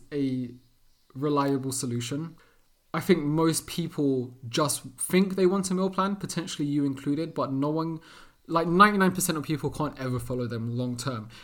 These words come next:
And anyone who asks me to make one, I always say no.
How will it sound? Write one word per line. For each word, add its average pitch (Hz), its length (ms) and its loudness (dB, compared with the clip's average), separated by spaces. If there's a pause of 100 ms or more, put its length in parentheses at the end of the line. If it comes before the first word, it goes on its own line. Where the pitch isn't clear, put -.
And 131 120 -2
anyone 202 420 4
who 156 200 2
asks - 300 -4
me 160 120 -2
to 160 120 -6
make 160 200 -4
one, 180 280 -4
I 180 60 -6
always 185 220 2
say 180 140 0
no. 196 220 0